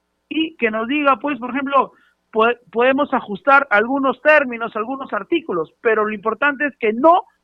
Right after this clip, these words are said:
pueda desnaturalizar el objetivo que se busca con ello, que el objetivo primordial es vacuna gratuita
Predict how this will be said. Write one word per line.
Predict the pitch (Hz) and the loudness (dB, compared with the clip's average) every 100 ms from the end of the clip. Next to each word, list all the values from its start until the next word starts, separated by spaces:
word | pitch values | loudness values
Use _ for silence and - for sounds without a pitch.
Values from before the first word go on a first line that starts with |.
| _ | _
pueda | 254 277 277 269 | 4 6 6 2
desnaturalizar | 240 226 208 208 202 208 196 190 196 285 302 330 _ - | 0 -2 -2 -4 -2 -2 -2 -4 -6 0 0 -2 _ -6
el | 208 202 | -4 -2
objetivo | 202 196 - 277 277 269 | -4 -8 -6 -2 -2 -4
que | 208 | -10
se | 196 | -8
busca | 214 269 254 | -6 -2 -4
con | 240 247 | -2 0
ello, | 240 160 - _ _ _ | 2 0 -6 _ _ _
que | 208 | -2
el | 202 | -2
objetivo | - 220 294 294 277 | -2 -6 -2 0 2
primordial | 247 202 214 269 277 | 0 -4 -2 0 2
es | 330 359 _ _ | 2 2 _ _
vacuna | - 185 - 320 311 269 | -2 -2 0 0 2 2
gratuita | 220 208 392 403 415 403 | 2 2 4 4 6 4